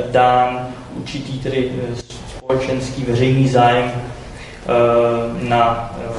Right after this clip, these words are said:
odhalování protispolečenské činnosti, který vyvažuje zásah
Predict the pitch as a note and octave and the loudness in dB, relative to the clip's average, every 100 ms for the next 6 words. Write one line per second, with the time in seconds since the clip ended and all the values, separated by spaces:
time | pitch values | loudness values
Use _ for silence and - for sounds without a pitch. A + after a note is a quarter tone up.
0 | A2+ A2 B2 C3+ E3+ D#3 C#3+ C3 A#2+ A#2+ | -4 -2 0 4 6 6 6 4 2 -2
1 | A#2+ A2+ C3 - B2 A#2 A#2+ - B2+ A#2+ | -4 -6 -6 -2 0 0 -6 -4 -2 -2
2 | B2 A#2+ - - - B2 A#2+ A#2 C3+ C3+ | -6 -8 -8 -10 -8 -6 -2 0 2 2
3 | C3 B2+ B2+ B2 - - - A#2 B2 C3 | 4 4 4 -2 -8 -14 -8 0 2 2
4 | - C3 C3 | 0 2 2